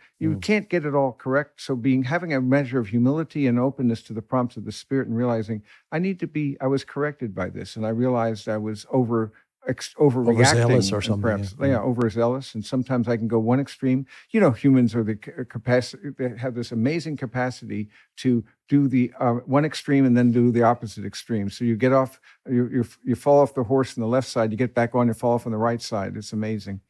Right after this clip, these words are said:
Speaker 2: So he, he, uh, Brad's article moves on then. He talks about reform as
Speaker 1: Reform.
Speaker 2: well.
Speaker 1: Mm-hmm.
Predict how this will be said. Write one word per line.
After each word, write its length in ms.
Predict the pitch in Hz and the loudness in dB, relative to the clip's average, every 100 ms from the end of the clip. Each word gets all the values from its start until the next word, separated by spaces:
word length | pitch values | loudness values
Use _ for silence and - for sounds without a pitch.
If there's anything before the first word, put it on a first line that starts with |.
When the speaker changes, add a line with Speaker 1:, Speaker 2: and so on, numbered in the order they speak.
| _ - | _ -4
Speaker 2:
So 200 | - 127 | 0 0
he, 140 | 175 | -2
he, 480 | 156 165 180 139 117 | -2 0 2 0 -4
uh, 440 | - - 135 - 151 | -14 -18 -18 -16 -6
Brad's 420 | 110 127 120 - | 0 2 2 0
article 500 | 117 123 - - 104 | 0 0 -2 -4 -2
moves 240 | 110 104 | 0 0
on 200 | 113 110 | 0 0
then. 340 | 107 107 101 92 _ _ _ - | 0 -2 -4 -8 _ _ _ -14
He 60 | |
talks 260 | 104 131 - | -2 -2 0
about 240 | 107 107 | -4 -4
reform 540 | 107 104 - 113 104 104 | -4 -6 -6 -6 -2 -2
as 120 | 85 | -2
Speaker 1:
Reform. 160 | 110 113 | -2 0
Speaker 2:
well. 300 | 107 90 87 | -2 -4 -6
Speaker 1:
Mm-hmm. 220 | 104 135 | -4 -4